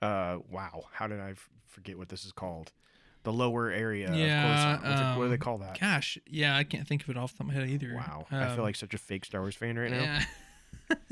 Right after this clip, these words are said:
Speaker 2: Yeah.
Speaker 1: No,
Speaker 2: Honestly.
Speaker 1: that's gonna drive me crazy. Wh-, what, what is it called?
Speaker 2: Just, like, the underworld, uh, lower Coruscant,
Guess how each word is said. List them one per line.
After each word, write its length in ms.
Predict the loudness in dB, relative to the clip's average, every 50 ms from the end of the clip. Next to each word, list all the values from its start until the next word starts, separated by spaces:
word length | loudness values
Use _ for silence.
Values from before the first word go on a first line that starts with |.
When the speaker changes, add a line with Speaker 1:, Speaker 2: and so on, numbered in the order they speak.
| -4 -4 -4 -6 -8 -8 _ -8 -10 -10 -10 -8 -4
Speaker 2:
Yeah. 160 | -4 -4 -4 -6 -10 -16 -18 -20 -20 -20 -20 -20 -20 -18 -8 0
Speaker 1:
No, 60 | 2 4
Speaker 2:
Honestly. 180 | 4 4 4 2
Speaker 1:
that's 120 | 0 -2 0
gonna 140 | 2 2 4
drive 180 | 4 4 4
me 80 | 4 2
crazy. 340 | 2 2 2 2 2 2 -2
Wh-, 180 | -6 -8 -8 -6 -2
what, 300 | 0 2 2 2 2 2
what 160 | 0 0 0
is 140 | -2 -2 -4
it 80 | -6 -6
called? 380 | 0 0 2 2 2 -2 -6 -10 -18 -20 -20 -20 -20 -20 -20 -20 -20 -18 -18 -20 -20 -20 -14 -12 -12 -12 -12 -18 -20 -20 -18 -18 -18 -18 -18 -20 -20 -20 _ -20 -20 -20 -20 -20 -20 -20 -20 -20 -20 -20 -20 -20 -20 -20 _ _ -20 -20 -20 _ _ _ -20 -20 _ _ _ _ _ _ _ _ _ _ _ _ _ _ _ _ _ _ _ _ _ _ _ _ _ _ _ _
Speaker 2:
Just, 180 | -20 -20 -10 -10
like, 100 | -8 -8
the 120 | -6 -4
underworld, 920 | -2 2 2 4 2 2 0 0 0 2 2 4 4 4 2 2 0 -2 -2 -6 -14 -20 _ _ -6
uh, 960 | -6 -4 -4 -4 -6 -6 -6 -6 -6 -6 -6 -6 -6 -4 -4 -2 -2 -2 -4 -6 -8 -16 _ _ _ _ _ _ _ _ _ _ -6
lower 280 | -4 -4 -2 -4 -4
Coruscant, 840 | -6 -8 -8 -6 -4 -4 -6 -6 -8 -8 -6 -6 -6 -6 -8 -10